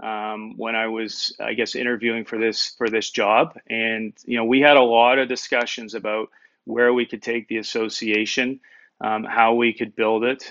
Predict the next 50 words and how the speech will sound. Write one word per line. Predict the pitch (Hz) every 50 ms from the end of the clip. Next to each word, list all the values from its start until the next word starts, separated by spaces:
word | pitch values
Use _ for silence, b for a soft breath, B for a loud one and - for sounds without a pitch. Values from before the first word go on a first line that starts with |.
| - -
how | 120 113 117
we | 117 117
could | - - 117
improve | 110 107 - - 117 117 110 104
the | 117 110
lot | 104 107 107 110 113 117 - -
for | - 117 113 110
coaches. | - - 113 110 107 - - 143 156 - - - b b b b b b b b
And | 135 139
you | 143 160
guys | 170 165 165 151 139
know | 156 151 151
Mike's, | 143 143 139 143 147 139 - - - - -
you | - 131
know, | 120 123 127
he's, | 123 127 131 127 123 - - - - -
he's | - 120 123 123 117 - - - - - - -
very | - 117 123 131
single-minded. | 123 - - 135 131 131 131 127 127 135 131 117 104
He | - 113 113 110 107
has, | 113 117 117 113 - -
he | - 110 110 113
definitely | 107 - 127 123 - 139 123 113
has | 113 117 117 117 113 -
his, | - 120 113 110 110 104 - - - - 117
uh, | 110 110 104 _ -
thoughts | 117 107 110 135 - -
on | 120 110
how | 107 110 107 107
to | 104
do | 104 - 110 107 110
that. | 117 120 135 175 196 - - - _ _ _ _ _ _ _ _ _ _ _ -
Um, | 110 113 113 113 110 113 110 110 113 113 - - _ -
and | 117 127 123
I | 123 127
know, | 135 143 147 151 151
you | 143 135
know, | 135 131 127
I | 123 127
know | 127 135 135 139 139
when | 135 127 127 127 123
he | 120 127 123
left | 123 127 123 -
Toronto, | - - 135 123 120 123 123 131 139 127
he | 117 117 113
left, | 113 117 117 113 - - - - - - -
um, | 113 110 110 107 -
in | - 107 101
challenging | - 104 110 113 117 120 120 117 110 120 110 110 110
circumstances. | 101 - - 117 110 - 131 123 - - - 110 98 101 - - 107 104 - - -